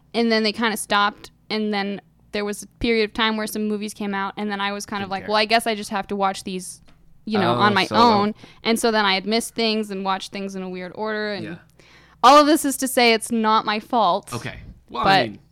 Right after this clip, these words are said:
Speaker 1: but
Speaker 2: I, I think ultimately you bear the responsibility, but I, I
Speaker 1: Probably,
Speaker 2: understand. I
Speaker 1: probably.
Speaker 2: understand.
Speaker 1: But you can, you can at least pretend to accept my excuses, right?
Speaker 2: I, well, I mean, I've already
Speaker 1: You can
Speaker 2: gone
Speaker 1: think
Speaker 2: on
Speaker 1: about
Speaker 2: record
Speaker 1: it.
Speaker 2: saying that I don't accept them, so no, I don't think I can.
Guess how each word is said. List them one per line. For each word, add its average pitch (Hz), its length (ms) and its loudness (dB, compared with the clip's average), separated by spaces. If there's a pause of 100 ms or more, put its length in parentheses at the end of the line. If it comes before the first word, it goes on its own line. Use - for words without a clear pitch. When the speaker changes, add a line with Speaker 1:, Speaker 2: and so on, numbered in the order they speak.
(120)
Speaker 1:
but 107 200 -6
Speaker 2:
I, 80 80 -12
I 120 60 -10
think 123 320 -8
ultimately 101 500 -10
you 95 140 -12
bear 95 180 -14
the 90 100 -14
responsibility, 92 760 -14
but 98 180 -8
I, 107 80 -8
I - 40 -12
Speaker 1:
Probably, - 200 -6
Speaker 2:
understand. - 360 -12
I - 40 -16
Speaker 1:
probably. 113 180 -8
Speaker 2:
understand. - 480 -10
Speaker 1:
But 247 120 2
you 285 120 2
can, 262 320 4
you 285 100 2
can 294 140 6
at 233 80 2
least 226 200 -2
pretend 202 340 -4
to 202 80 -6
accept 185 340 -10
my 170 140 -12
excuses, - 600 -18
right? - 280 -4
Speaker 2:
I, 104 180 -10 (160)
well, 117 340 -4
I 113 100 -4
mean, 113 140 -2
I've 104 160 -4
already 104 180 0
Speaker 1:
You - 20 -4
can - 60 -8
Speaker 2:
gone 233 120 2
Speaker 1:
think 240 40 -4 (100)
Speaker 2:
on 220 40 0
Speaker 1:
about 220 140 -2
Speaker 2:
record 254 140 -6
Speaker 1:
it. - 80 -14
Speaker 2:
saying 92 260 -8
that 90 100 -8
I 95 60 -8
don't 101 260 -4
accept - 340 -6
them, 101 160 -6
so - 120 -4
no, 110 220 0
I 107 60 0
don't 113 120 -6
think 110 140 -12
I 92 80 -6
can. 101 200 -6